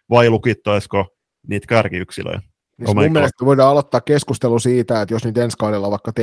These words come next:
Speaker 2: kahdeksantoista, kun on vitoset ja kutoset,
Speaker 1: Mm.
Speaker 2: niin jos sulla ei vitosissa ja kutosissa oo enempää kuin seitsemän pelaajaa.
Speaker 1: Niin se al-, alle kaksi kenttää.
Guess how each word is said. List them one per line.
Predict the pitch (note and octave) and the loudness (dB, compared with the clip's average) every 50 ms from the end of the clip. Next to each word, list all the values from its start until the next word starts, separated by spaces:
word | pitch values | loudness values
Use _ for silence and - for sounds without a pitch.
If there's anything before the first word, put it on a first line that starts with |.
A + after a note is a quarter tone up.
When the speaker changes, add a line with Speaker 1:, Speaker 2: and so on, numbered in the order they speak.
| A2+ G#2+ | -4 -2
Speaker 2:
kahdeksantoista, | - A2+ A2 A2+ G2+ - - G2 F2+ - E2+ F#2 - - - | -2 -2 -2 -2 -4 -4 -6 -6 -6 -8 -10 -10 -10 -12 -6
kun | - G#2 G2+ | -4 -4 -4
on | G2 F2 - - G#2 | -4 -4 -8 -6 -6
vitoset | A2+ A2 - A2 G2 G2+ F2 | -4 -2 -2 -2 -4 -4 -8
ja | G#2 | -10
kutoset, | F#2+ - F#2+ G2 - C#2+ - - - - - - _ _ - | -8 -8 -10 -8 -8 -10 -12 -12 -14 -18 -20 -20 _ _ -12
Speaker 1:
Mm. | A2 G#2+ F#2 F#2+ - _ _ _ _ _ | -12 -12 -12 -12 -16 _ _ _ _ _
Speaker 2:
niin | - B2+ | -2 2
jos | C3+ C#3+ C3+ - | 2 2 2 2
sulla | D3 C3 C3+ | 2 2 4
ei | C3+ | 4
vitosissa | B2+ D#3+ E3 - D3+ B2 B2+ A#2 - C3 | 4 4 2 2 2 0 0 -2 -2 -2
ja | B2 B2 | -2 -2
kutosissa | A#2+ - C3 A#2+ B2+ A#2 G#2 G#2 G2 - - G#2 E2+ | -2 -2 -2 0 0 -2 -2 -4 -8 -8 -6 -6 -2
oo | F2 A2+ A2+ G#2+ G#2 - - _ _ _ _ _ _ _ - | 0 2 2 2 2 0 -4 _ _ _ _ _ _ _ -6
enempää | A#2+ B2 B2 A#2+ A2 - A2 G#2 G2+ G2+ G#2 | -4 -2 -2 -4 -4 -4 -4 -4 -2 -4 -4
kuin | - G#2 - - _ _ _ _ _ _ _ - | -4 -6 -6 -6 _ _ _ _ _ _ _ -4
seitsemän | - B2+ A#2 A2 - _ - G#2 F#2 E2 D#2+ | -2 -2 -2 -2 -4 _ -10 -10 -8 -8 -8
pelaajaa. | - - D2+ - - - - - - _ _ _ _ - | -8 -8 -8 -10 -14 -16 -18 -20 -20 _ _ _ _ -6
Speaker 1:
Niin | A2+ | -6
se | G#2+ - | -2 2
al-, | C#3+ C#3 C3+ - | 2 2 2 4
alle | C#3 C#3 C#3 C3+ | 4 4 4 2
kaksi | C3+ - A2 G#2+ - - | 2 0 -4 -4 -4 -10
kenttää. | - A2 G2 - - - | -12 -14 -14 -16 -20 -20